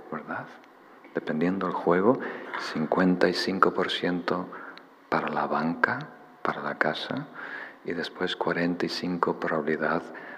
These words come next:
para ganar a, a la persona. O sea, de vez en cuando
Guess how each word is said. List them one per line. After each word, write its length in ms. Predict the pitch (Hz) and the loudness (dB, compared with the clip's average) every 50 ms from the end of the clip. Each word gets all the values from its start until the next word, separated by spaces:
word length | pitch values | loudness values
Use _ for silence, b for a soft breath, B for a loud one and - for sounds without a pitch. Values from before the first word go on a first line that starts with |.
| B B - | B B -2
para 240 | - 73 73 73 73 | 0 0 2 2 0
ganar 420 | 73 73 73 76 76 76 78 80 - - - B B B B B B B B B B B B - - - | 0 0 2 2 2 2 2 0 -2 -4 -6 B B B B B B B B B B B B -18 -10 -8
a, 280 | - 73 76 73 69 - | -6 -4 -4 -4 -4 -4
a 100 | - - | -4 -4
la 160 | - - - | -6 -4 -2
persona. 420 | 69 67 - - - 151 151 - | -2 -2 0 2 2 2 2 2
O 60 | 80 | 2
sea, 240 | - - 87 87 - - | 2 4 4 2 2 2
de 220 | 78 82 90 85 | 2 2 2 4
vez 240 | 92 120 147 - - | 4 4 2 2 0
en 140 | - 143 127 | 0 0 0
cuando 680 | - - - 73 - - 76 76 82 92 110 131 160 | 0 0 0 0 0 0 -2 -4 -4 -4 -4 -4 -4